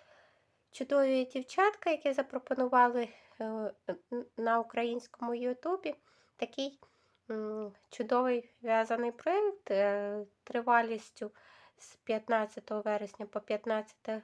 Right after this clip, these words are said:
листопада. М, не знаю, чи встигну за цей час, е, але вирішила, е, спробувати взяти участь у ньому.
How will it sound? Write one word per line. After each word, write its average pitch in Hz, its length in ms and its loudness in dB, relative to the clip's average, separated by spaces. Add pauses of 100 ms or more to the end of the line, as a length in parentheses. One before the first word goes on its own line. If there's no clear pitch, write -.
листопада. 381 840 0 (800)
М, 240 480 -2
не 320 160 2
знаю, 349 300 8
чи 320 140 -4
встигну 349 720 0
за 262 140 0
цей 240 380 -2
час, 349 680 2 (600)
е, 220 360 -2 (400)
але 330 600 6
вирішила, 294 920 0 (680)
е, 202 120 -2
спробувати 262 1160 -2 (200)
взяти 214 540 0 (240)
участь 320 720 -4 (480)
у 262 120 0
ньому. 202 360 -2